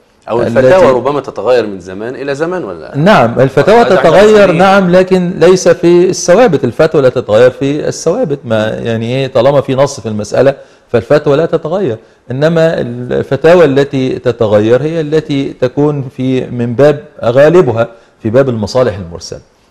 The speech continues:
Speaker 2: وهي التي لم يأتي فيها نص، آه، بالإثبات ولم يأتي فيها نص بعدم الإثبات، فهذه هي منطقة وسطى، هذه التي فيها
Speaker 1: مرنة.
Speaker 2: الاجتهاد.
Speaker 1: نعم.
Speaker 2: آه، لكن مسألة تجديد الخطاب دي مسألة واسعة تحتاج إلى طرح أكثر من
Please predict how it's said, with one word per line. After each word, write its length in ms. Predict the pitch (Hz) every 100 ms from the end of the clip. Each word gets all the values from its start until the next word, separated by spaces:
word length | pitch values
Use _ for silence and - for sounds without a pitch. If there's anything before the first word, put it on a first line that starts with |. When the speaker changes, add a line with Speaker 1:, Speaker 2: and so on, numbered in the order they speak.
| _
Speaker 2:
وهي 260 | 104 120 120
التي 280 | 120 127
لم 200 | 110 107
يأتي 320 | 117 95 - 113
فيها 280 | 131 120
نص، 320 | 107 113 - - _ _ -
آه، 280 | 104 101 98
بالإثبات 1120 | 110 123 123 104 98 101 - 104 135 143 -
ولم 280 | 107 104 110
يأتي 280 | 147 - 113
فيها 280 | 123 110
نص 340 | 107 120 - - _ _
بعدم 380 | 104 107 123 104
الإثبات، 560 | - 92 - 107 127 -
فهذه 340 | 123 151 160
هي 140 | 165
منطقة 540 | 143 127 135 131 143 - _ _ -
وسطى، 380 | 135 - -
هذه 460 | 139 135 151 131 131
التي 340 | 113 127 123
فيها 260 | 107 127 120
Speaker 1:
مرنة. 340 | 117 92 80
Speaker 2:
الاجتهاد. 680 | 110 - 95 - 107 101 87
Speaker 1:
نعم. 180 | 92 65 - -
Speaker 2:
آه، 80 | 113
لكن 220 | 120 139
مسألة 380 | 135 135 156 185
تجديد 340 | 180 131 160
الخطاب 280 | 170 - 156
دي 80 | 170
مسألة 320 | 156 190 190
واسعة 280 | 165 208 185
تحتاج 420 | - - 151 143
إلى 160 | 131 131
طرح 300 | 147 139 -
أكثر 340 | 127 - 113
من 200 | 107 117